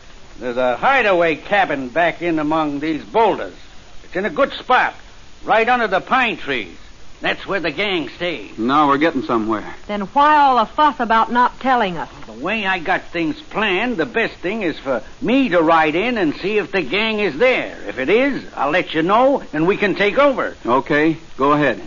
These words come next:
Speaker 1: Wait right here. I'll size up the situation, and then we'll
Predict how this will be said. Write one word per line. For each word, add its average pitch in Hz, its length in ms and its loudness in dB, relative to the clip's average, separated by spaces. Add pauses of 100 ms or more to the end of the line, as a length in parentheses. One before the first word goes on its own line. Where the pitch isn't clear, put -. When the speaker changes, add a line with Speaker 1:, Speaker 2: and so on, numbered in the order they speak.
Speaker 1:
Wait 175 380 -2
right 208 320 4
here. 151 340 2
I'll 151 400 0 (380)
size 196 300 2
up 202 180 0
the 160 120 -2
situation, 165 760 0
and 151 100 2
then 165 220 2
we'll 151 300 0